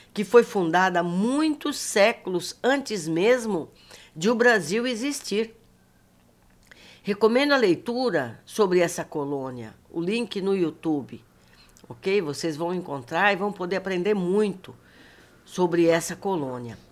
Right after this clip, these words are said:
Méritos é outro, outro item que nós vimos.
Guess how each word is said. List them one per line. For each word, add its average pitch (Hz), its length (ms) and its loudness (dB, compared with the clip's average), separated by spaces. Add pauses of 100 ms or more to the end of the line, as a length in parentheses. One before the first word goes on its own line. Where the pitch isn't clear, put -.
(520)
Méritos 175 920 0 (200)
é 156 100 -6
outro, 175 300 -4 (160)
outro 180 320 -2
item 190 260 -2
que 175 140 -6
nós 160 240 -2
vimos. 147 420 -6